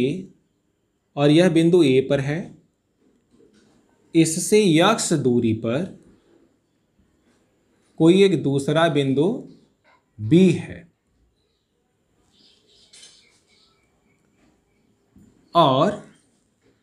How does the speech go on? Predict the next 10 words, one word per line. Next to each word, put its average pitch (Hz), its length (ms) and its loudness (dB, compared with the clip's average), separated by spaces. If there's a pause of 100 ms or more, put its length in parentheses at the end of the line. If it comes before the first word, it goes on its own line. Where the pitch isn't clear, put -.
(260)
इस 208 220 0
बिंदु 196 400 4
ए 202 320 4
से 95 260 -8 (1200)
यक्स 208 560 2
प्लस 214 340 0
डेल्टा 170 480 2
यक्स 190 380 0
दूरी 117 320 -4
पर 98 200 -16